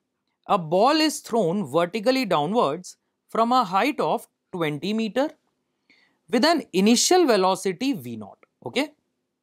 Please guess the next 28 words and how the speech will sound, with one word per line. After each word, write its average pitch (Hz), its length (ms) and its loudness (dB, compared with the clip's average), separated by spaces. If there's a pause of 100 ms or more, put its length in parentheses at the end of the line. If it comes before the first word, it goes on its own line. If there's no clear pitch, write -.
(760)
It 330 300 2 (260)
collides 220 600 4
with 180 240 0
the 156 100 2
ground, 165 640 -2 (640)
loses 165 580 0
fifty 262 320 -2
percent 247 460 -2
of 254 160 0
its - 180 -4
energy 254 480 0 (1040)
and 240 300 2
rebounds 214 640 2
to 190 160 -4
the 240 160 0
same 160 440 -4
height. - 280 -18 (440)
So 139 120 -10
what 135 160 2
is 165 80 4
happening? 190 500 0 (440)
There 143 180 2
is 135 220 -2
this - 380 -4 (140)
ball 196 400 2 (600)
which 165 180 -2
is 226 320 0
thrown 247 480 2